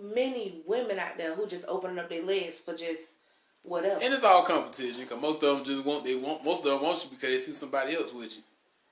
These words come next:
Speaker 2: I've experienced that.
Speaker 1: You know what? I seen, this dude said that, I forget who he was. Oh, I was on Instagram. You ever heard of Rob Casey?
Speaker 2: No.
Speaker 1: He does, like, this little skit. He be like Tommy or something. He from New Orleans.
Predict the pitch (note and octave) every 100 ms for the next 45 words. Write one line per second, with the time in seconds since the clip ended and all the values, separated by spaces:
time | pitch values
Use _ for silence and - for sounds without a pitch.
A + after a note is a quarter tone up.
0 | _ C#3+ F#3+ E3+ - G3+ D#3 C#3 A#2+ G#2+
1 | - - - _ _ _ _ _ - D#4+
2 | F#4+ F#4+ G4+ E4+ - - - C4+ F4+ -
3 | D#4+ C#4 C4 A#3+ A3+ - G3 E4 - A#3
4 | C4 A#3 - G#3+ G3 F#3 F3 G#3 - G3+
5 | F#3+ F3 - B3+ C4 C4+ C#4 A3+ G3 F#3
6 | E3+ D#3 D#3 - - - - - A#3 -
7 | - - _ _ _ _ G#3 A3 A#3 A3+
8 | A#3 A3+ A3+ G#3 F3 D3 C#3 D3 B3 C#4
9 | A#3 B3 G#3+ F#3+ G#3 A3 A3 B3 A3+ A3+
10 | A3+ A3+ _ _ - G#3 - - _ B3
11 | A#3 G#3+ G#3 G3+ G3 F#3+ G3 - G3 F#3+
12 | - G#3+ G3+ F#3+ A3+ G#3+ G3 F#3+ F3 F3
13 | - A3+ A3 G#3+ A3 A3 G3 G3 A3 G#3+
14 | G#3+ G3 F#3+ F#3+ G3 E3+